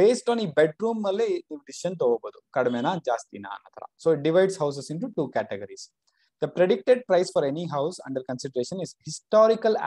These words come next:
average prices of houses in same category. ನೀವು ಇವಾಗ ಕೇಳ್ಬೋದು, "ಇದು ಒಂದ್ ಲಕ್ಷದ ಎಪ್ಪತ್ತೆಂಟು ಸಾವಿರ ಹೇಗೆ calculate ಮಾಡಿದೆ?" ಅಂದ್ರೆ ನಾನು ಹಳೇದ್ ನೋಡಿದೀನಿ, ಆ, ಟೂ ಬಿ ಎಚ್ K houses ಎಲ್ಲ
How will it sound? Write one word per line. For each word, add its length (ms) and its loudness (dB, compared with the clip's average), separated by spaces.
average 320 -2
prices 340 -8
of 40 -20
houses 380 -2
in 200 -6
same 180 -6
category. 360 -10
ನೀವು 120 0
ಇವಾಗ 140 4
ಕೇಳ್ಬೋದು, 360 4
"ಇದು 140 -4
ಒಂದ್ 180 -2
ಲಕ್ಷದ 240 -2
ಎಪ್ಪತ್ತೆಂಟು 420 -2
ಸಾವಿರ 180 0
ಹೇಗೆ 560 2
calculate 600 -6
ಮಾಡಿದೆ?" 180 -10
ಅಂದ್ರೆ 380 -10
ನಾನು 260 4
ಹಳೇದ್ 380 4
ನೋಡಿದೀನಿ, 480 -2
ಆ, 180 -2
ಟೂ 200 -4
ಬಿ 100 -2
ಎಚ್ 180 0
K 80 -4
houses 400 -6
ಎಲ್ಲ 120 0